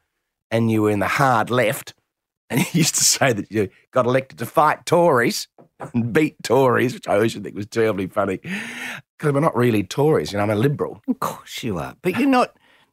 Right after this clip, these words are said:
Speaker 2: you,
Speaker 1: What do you
Speaker 2: you're,
Speaker 1: mean?
Speaker 2: you're a Liberal, but the modern Liberal Party has nothing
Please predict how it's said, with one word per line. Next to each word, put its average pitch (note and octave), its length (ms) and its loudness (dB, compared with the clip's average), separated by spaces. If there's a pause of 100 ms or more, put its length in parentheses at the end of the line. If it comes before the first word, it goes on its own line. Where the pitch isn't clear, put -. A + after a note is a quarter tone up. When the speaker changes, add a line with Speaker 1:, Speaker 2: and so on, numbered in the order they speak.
(120)
Speaker 2:
you, D#3 140 -8 (200)
Speaker 1:
What G3+ 120 0
do G#3 60 0
you G3 60 2
Speaker 2:
you're, F#3+ 80 4
Speaker 1:
mean? G3+ 500 0
Speaker 2:
you're A#3+ 220 4
a - 20 2
Liberal, G2 640 0
but D#3 220 0
the E3 120 2
modern E3 460 2
Liberal A2 380 0
Party D2+ 600 -6 (180)
has G#2+ 260 -2
nothing G#2+ 680 0